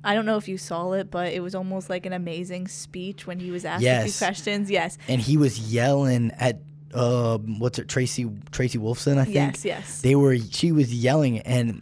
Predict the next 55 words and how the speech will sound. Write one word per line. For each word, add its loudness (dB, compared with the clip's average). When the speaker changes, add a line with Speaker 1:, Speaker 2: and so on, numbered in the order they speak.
Speaker 2:
he 2
must 4
have -4
taken 0
that 0
intensity -4
just -2
straight 0
to -2
the, 2
the 2
huddle. 0
Speaker 1:
And -10
after -2
that, 0
they 8
went 6
on 4
the 2
run, 2
and -2
Speaker 2:
Yeah, 8
Speaker 1:
then 6
they 4
Speaker 2:
it 2
Speaker 1:
went 4
Speaker 2:
was 2
Speaker 1:
in 2
Speaker 2:
perfect. 2
Speaker 1:
to -2
the 2
locker 2
room, -2
and -6
it's -6
like -2
that, 0
all -2
that 0
energy -4
just -10
deflated. -8
Speaker 2:
It 6
felt 2
like, 0
it 2
was 4
really 4
a 2
tale 0
of -2
two -4
halves, -2
though, 4
because 0